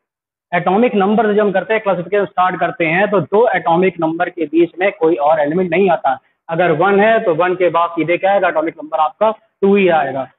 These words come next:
वन पॉइंट फ़ाइव, वन पॉइंट सिक्स, ऐसा कुछ atomic number होता ही नहीं है। अगर atomic number होगा तो complete number होगा,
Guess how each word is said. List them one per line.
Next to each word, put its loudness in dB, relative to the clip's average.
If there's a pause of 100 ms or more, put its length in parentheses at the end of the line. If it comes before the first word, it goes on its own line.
(200)
वन 0
पॉइंट 0
फ़ाइव, 2
वन 0
पॉइंट -2
सिक्स, -2 (240)
ऐसा 0
कुछ -4
atomic 0
number 0
होता 0
ही 2
नहीं 0
है। -12 (640)
अगर 0
atomic 0
number 2
होगा 2
तो 0
complete -2
number 0
होगा, -2